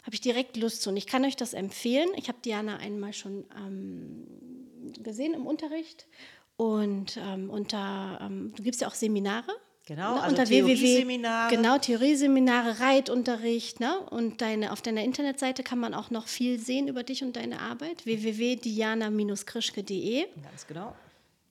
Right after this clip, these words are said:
Speaker 1: Und ich, ja, bin total gespannt. Ich würde gerne mal mit meinem Pferd bei dir
Speaker 2: <laughs>
Speaker 1: reiten und dass
Speaker 2: Das
Speaker 1: du ihn
Speaker 2: freut
Speaker 1: mal
Speaker 2: mich.
Speaker 1: kennenlernst.
Speaker 2: <laughs>
Speaker 1: Und
Speaker 2: Schön.
Speaker 1: weil es macht nämlich richtig Lust, wenn du so erzählst, ne?
Speaker 2: Ja, klasse, freut mich.
Speaker 1: Ähm,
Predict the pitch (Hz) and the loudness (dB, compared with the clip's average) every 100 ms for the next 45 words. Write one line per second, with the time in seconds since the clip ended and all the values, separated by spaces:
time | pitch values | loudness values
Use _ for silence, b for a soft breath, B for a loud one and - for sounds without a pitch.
0 | - 214 202 180 - - 220 - 254 214 | -4 0 0 -2 -6 -10 -18 -12 0 2
1 | 185 202 208 226 233 220 220 220 - 190 | 2 0 -2 0 0 0 0 -4 -2 -2
2 | 190 226 214 208 240 311 349 294 269 254 | -2 -6 -8 0 2 4 6 6 4 2
3 | 254 233 240 - 240 240 226 214 226 214 | 0 -4 -6 -4 -6 -4 -8 -6 -4 -4
4 | 214 214 B B 214 165 208 208 233 - | -4 -8 B B -4 0 2 2 0 2
5 | 262 277 320 220 208 202 202 233 - 226 | 2 4 2 -2 -4 -4 -4 -4 -2 4
6 | 233 196 208 254 247 254 277 330 403 330 | 4 4 2 4 8 8 6 4 4 2
7 | 262 240 254 240 240 247 247 240 240 233 | 0 2 4 2 2 0 2 2 2 0
8 | 277 269 247 - 226 233 220 - 196 190 | -4 -2 -6 -6 -2 0 0 -2 -4 -4
9 | 185 196 - - 220 226 339 - - 208 | -6 -8 -8 -4 0 0 -2 -8 -8 -6
10 | 208 220 220 180 - - 214 160 196 302 | -4 -4 -2 -4 -4 -4 -4 -4 -8 -6
11 | 240 214 208 202 208 | -4 -2 -2 -2 -6